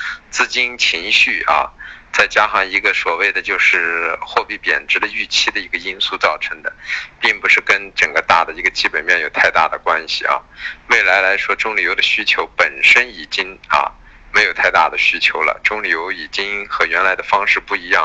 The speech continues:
了啊，所以说现在的需求呢，基本上来说啊，暂时转移到了豆油和菜油上啊，所以中铝油只是一个近期对国内库存本身也比较小，所以前期才有往上拉的一种迹象。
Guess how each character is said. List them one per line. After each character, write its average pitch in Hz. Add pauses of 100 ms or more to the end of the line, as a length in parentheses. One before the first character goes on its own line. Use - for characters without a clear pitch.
了 -
啊， - (500)
所 104
以 104
说 104
现 113
在 90
的 87
需 113
求 95
呢， 87
基 -
本 85
上 92
来 82
说 85
啊， 76 (560)
暂 85
时 -
转 78
移 80
到 101
了 95
豆 98
油 80
和 -
菜 -
油 71
上 -
啊， 67 (400)
所 104
以 92 (100)
中 113
铝 95
油 85
只 -
是 -
一 98
个 90 (520)
近 104
期 -
对 98
国 92
内 98
库 -
存 90
本 87
身 90
也 98
比 -
较 90
小， 71
所 92
以 95
前 87
期 -
才 -
有 82
往 73
上 82
拉 87
的 85
一 82
种 78
迹 -
象。 71